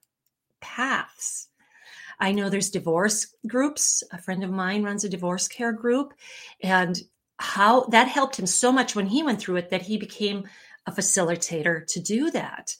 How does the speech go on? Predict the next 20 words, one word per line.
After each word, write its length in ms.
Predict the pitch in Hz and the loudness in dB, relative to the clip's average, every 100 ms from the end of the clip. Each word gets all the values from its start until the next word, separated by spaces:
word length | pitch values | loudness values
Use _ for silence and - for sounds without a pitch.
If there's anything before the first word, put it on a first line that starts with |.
| _ - - _ _ 214 | _ -20 -20 _ _ 2
And 120 | 214 | 2
again, 320 | 220 285 262 | 4 4 4
you're 100 | 214 | 4
gathering 460 | 185 226 269 277 262 | 6 6 6 2 0
people 260 | 240 233 | -4 -2
who 140 | 220 220 | 2 2
understand 840 | 226 196 - 226 208 202 202 202 | 0 0 0 2 2 4 2 0
and 100 | 180 | -6
can 140 | 175 | -4
support 420 | - 180 - 202 | -4 -4 -4 0
each 220 | 208 202 196 | 0 0 0
other 160 | 190 | 0
and 180 | 185 180 | -2 -4
be 280 | 190 190 185 | -4 -2 -2
there 260 | 180 151 | -2 -4
just 300 | 151 175 - | -6 -8 -6
to 60 | 208 | -8
hold 220 | 202 156 | -6 -4
space 540 | - - 175 147 - 160 | -4 -2 -4 -4 -4 -4
and 180 | 156 | -6